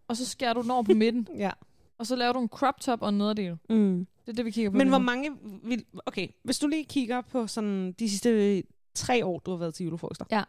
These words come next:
Speaker 2: hvor mange vil rent faktisk have det sæt på? Af dem, du kender, ikke? Altså, jeg ved
Speaker 1: <laughs> Nogen.
Speaker 2: godt, der er forskellige
Speaker 1: Det er
Speaker 2: stile.
Speaker 1: pissegrimt,
Speaker 2: Ja,
Speaker 1: ja.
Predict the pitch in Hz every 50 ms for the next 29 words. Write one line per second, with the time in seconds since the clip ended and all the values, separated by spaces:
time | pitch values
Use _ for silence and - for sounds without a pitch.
0 | _ _ - 226 233 233 226 226 247 277 277 285 233 - - - - 240 233 208
1 | 202 190 185 180 - 190 180 180 - 180 - - 170 - _ _ _ _ _ _
2 | _ _ _ _ _ _ _ _ _ _ _ _ _ _ _ _ _ _ _ _
3 | _ - - - - - 247 196 233 233 233 208 269 - 233 202 175 165 160 185
4 | 285 320 - 254 247 269 294 - - 247 233 233 220 220 - 233 - - 247 220
5 | 226 196 - 214 196 233 220 185 165 160 190 - - 226 208